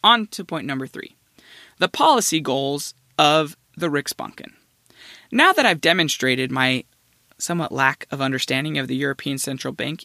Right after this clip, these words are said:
you'll see why this third point was of interest to me. See, the Federal Reserve's two main goals, known as the dual mandate, another quick sidebar, I will do an episode about the lesser known mandates of the Federal Reserve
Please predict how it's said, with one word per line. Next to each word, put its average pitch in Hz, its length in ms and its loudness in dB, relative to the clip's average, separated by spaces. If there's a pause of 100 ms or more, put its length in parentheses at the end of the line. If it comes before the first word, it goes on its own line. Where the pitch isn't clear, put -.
you'll 214 200 4
see 285 320 4
why 190 240 4
this 170 300 2
third 175 340 2
point 135 260 -4
was 131 140 -4
of 131 120 0
interest - 360 -4
to - 80 -8
me. - 220 -12 (320)
See, - 260 2 (300)
the 202 100 2
Federal 294 300 6
Reserve's 170 720 6
two 240 320 4
main 170 320 4
goals, - 540 -6 (260)
known 143 380 2
as 175 260 -2
the 190 100 0
dual 156 300 4
mandate, 165 680 -2 (580)
another 127 240 -4
quick - 180 -6
sidebar, 196 640 4
I 135 100 2
will 180 260 4
do 170 240 2
an 151 100 2
episode 139 400 0
about 135 240 0
the 135 80 0
lesser 135 320 0
known 147 280 4
mandates 180 440 2
of - 100 0
the 180 80 -2
Federal 180 220 2
Reserve 175 480 2